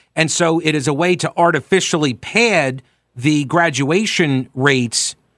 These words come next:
which, you know, if they're too low, people then complain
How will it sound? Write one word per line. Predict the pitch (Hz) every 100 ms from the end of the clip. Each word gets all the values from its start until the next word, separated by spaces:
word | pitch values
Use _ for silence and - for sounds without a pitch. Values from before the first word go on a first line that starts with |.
| _ _ _ _
which, | 143 143 - - - -
you | 180
know, | 127 160
if | -
they're | 151
too | - 156
low, | 151 233 156 180
people | - 160 143
then | 147 143
complain | 139 151 - 151 143 143 139